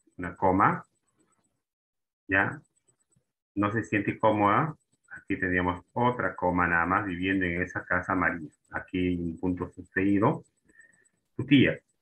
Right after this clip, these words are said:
No, acá sí explico. Voy a explicar con un, eh, yo voy a hacer un paréntesis, pero acá vamos a explicar conclusivamente con una raya. La mujer del sombrero, no, un guión sería, ¿no? Una raya.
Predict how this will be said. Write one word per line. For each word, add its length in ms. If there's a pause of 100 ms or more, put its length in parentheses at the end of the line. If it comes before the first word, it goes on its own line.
(280)
No, 80
acá 240
sí 80
explico. 760 (880)
Voy 140
a 40
explicar 500
con 100
un, 380 (180)
eh, 500 (720)
yo 80
voy 60
a 40
hacer 100
un 80
paréntesis, 320
pero 140
acá 100
vamos 200
a 40
explicar 400
conclusivamente 680
con 200
una 480
raya. 520 (1700)
La 160
mujer 380
del 160
sombrero, 420
no, 240
un 200
guión 340
sería, 300
¿no? 260 (260)
Una 160
raya. 400